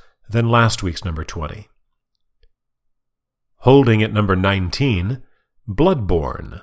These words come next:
the board game, by Michael Chenal and Eric M. Lang,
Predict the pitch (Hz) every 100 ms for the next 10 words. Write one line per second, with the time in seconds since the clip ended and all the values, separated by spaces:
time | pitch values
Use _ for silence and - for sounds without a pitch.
0 | _ 104 92 156 117 90 80 73 - -
1 | - _ - 87 80 82 98 101 95 -
2 | 92 95 123 123 90 104 110 107 110 98
3 | 95 95 107 160